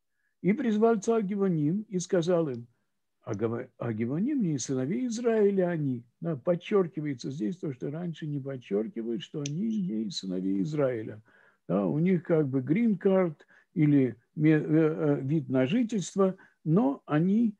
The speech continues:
неполноправные, м, неполноправные граждане. А из остатка народа Эмури. Они хиви, но, э, всех жителей Канаана иногда называли Эмури по наиболее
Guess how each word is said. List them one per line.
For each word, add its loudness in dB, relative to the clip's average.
неполноправные, 2
м, 0
неполноправные 2
граждане. 0
А 4
из 4
остатка 2
народа 4
Эмури. 2
Они 2
хиви, 2
но, 4
э, 4
всех 4
жителей 2
Канаана 0
иногда 2
называли 0
Эмури -2
по -4
наиболее 0